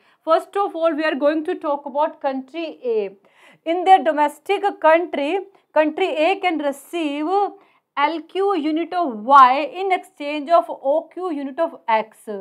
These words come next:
But at international level, I mean, as international market, their demand is very inelastic. That's why country A is receiving more unit of Y in exchange of X. At international market, uh,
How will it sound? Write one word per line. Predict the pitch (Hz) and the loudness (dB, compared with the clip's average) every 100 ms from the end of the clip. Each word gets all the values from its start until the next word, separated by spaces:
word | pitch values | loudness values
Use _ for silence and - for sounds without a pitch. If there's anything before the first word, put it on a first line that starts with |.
| - _ _ | -14 _ _
But | 254 - - | 2 4 4
at | 302 311 | 0 0
international | 294 359 349 359 - 381 370 285 233 240 | -4 -2 0 -2 0 0 0 -4 -12 -4
level, | 277 285 254 302 294 | 4 6 6 -2 -6
I | |
mean, | 254 277 | -12 -8
as | 311 277 | -10 -10
international | 311 277 359 370 339 | -6 -4 -2 -4 -4
market, | 277 277 294 302 277 339 _ _ _ | -4 -4 -4 -6 -12 -12 _ _ _
their | 262 320 254 | 2 2 2
demand | 277 269 320 359 | -6 -6 -4 -6
is | 269 | -6
very | 269 277 330 311 | -2 -2 -2 -6
inelastic. | 320 302 262 214 220 _ 240 208 | -2 -2 0 -2 -4 _ -16 -6
That's | 262 285 - - | 2 2 2 -4
why | 311 302 349 349 _ - | -2 2 0 -2 _ -6
country | 294 285 330 330 262 | -6 -6 -8 -6 0
A | 302 339 | 0 0
is | 277 | -6
receiving | 277 277 285 339 294 | -8 -10 -10 -6 -6
more | 262 311 381 | 0 4 4
unit | 359 294 294 311 311 | 2 -6 -6 -4 -2
of | 302 247 | -2 -2
Y | 247 240 262 320 - - | 2 2 2 -2 -12 -6
in | 330 330 | -2 -2
exchange | 320 _ 277 269 269 | -2 _ -8 -8 0
of | 339 - - | -2 -2 -2
X. | 233 220 - - 208 - _ - | -2 -2 -8 -6 -6 -8 _ -2
At | 277 302 | 0 0
international | 285 330 349 349 320 | -6 0 0 0 -4
market, | 277 262 254 254 277 277 | -2 -2 -4 -6 -8 -2
uh, | 349 320 | 0 0